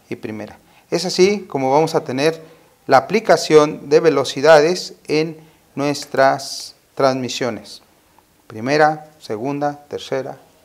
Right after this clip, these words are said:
cuarta, quinta y sexta. Todo esto se va a ver, relación de transmisión, las posibles fallas que se puedan presentar,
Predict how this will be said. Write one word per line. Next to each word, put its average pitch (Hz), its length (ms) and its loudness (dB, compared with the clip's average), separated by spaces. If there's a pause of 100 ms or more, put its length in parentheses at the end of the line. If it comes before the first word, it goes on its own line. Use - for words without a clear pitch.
(140)
cuarta, 123 460 -6 (180)
quinta 135 520 -12
y - 40 -20
sexta. - 440 -14 (500)
Todo 233 220 12
esto 233 180 8
se 175 140 2
va 165 100 8
a 175 60 10
ver, 202 260 6
relación 156 400 2
de 147 80 0
transmisión, 147 680 -2 (280)
las 113 140 -4
posibles 127 460 -6
fallas 123 260 -4
que 123 100 -12
se - 100 -20
puedan 123 260 -6
presentar, 147 640 2